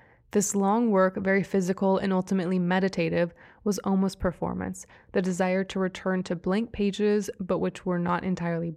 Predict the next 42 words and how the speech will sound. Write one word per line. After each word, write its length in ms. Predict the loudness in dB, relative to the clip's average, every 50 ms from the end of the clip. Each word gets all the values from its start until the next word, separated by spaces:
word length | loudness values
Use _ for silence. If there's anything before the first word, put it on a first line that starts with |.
| -8
blank, 400 | -6 -4 -2 0 -2 -2 -4 -8 -12 -10
since 340 | -4 -4 -2 -2 -4 -8 -10
strewn 380 | -10 -6 -2 0 0 2 2
with 100 | 0 -2
scars 460 | -4 -6 -8 -4 -2 -2 -2 -2 -4 -6
and 100 | -8 -8
traces, 480 | -4 -2 -2 -2 0 0 -2 -2 -2 -2
allowed 240 | -2 0 0 2 2
me 80 | 0 0 -2
to 120 | -2 -4
establish 480 | -6 -4 -4 -2 -2 0 -2 -2 -2 -4
a 80 | -6
base 400 | -6 -4 -4 -2 -2 -2 -2 -4
on 160 | -4 -4 -4
which 180 | -4 -4 -2 0
I 120 | 0 0
would 240 | 0 0 -2 -4 -2
be 340 | 0 2 2 4 2 2 2 2
able 160 | 2 2 2 2
to 140 | 2 0 -2
build 280 | 0 2 2 2 2
my 120 | 2 0 -2
story 460 | -2 -2 0 2 2 4 2 2 0 -2
of 220 | -2 -2 -2 -4 -6 -18 -16 -8
quote-unquote 440 | -4 -2 -2 -2 -2 -2 -4 -4 -2
adult 320 | -4 -4 -4 -4 -6 -6 -8
painter. 480 | -8 -10 -10 -10 -10 -10 -10 -10 -12 -12 _ _ _ _ -20 -12
So 160 | -4 0 2
I 80 | 2
left 340 | 2 2 0 -2 -2 -2 -4
the 120 | -4 -4 -4
Beaux 260 | 0 0 0 2 2
Arts 260 | 2 2 0 0 0
in 60 | -2
two 140 | -2 0 0
thousand 320 | 0 -2 -2 -4 -6 -6
six 440 | -4 -2 -2 -2 -2 -2 -6 -12 -12 -8 -4
with 140 | -4 -2 -2
a 60 | -2
series 480 | -4 -2 -2 -2 0 0 0 0 -2
of 100 | -4 -6
completely 640 | -4 -4 -4 -4 -2 -4 -4 -2 -2 0 0 -2 -2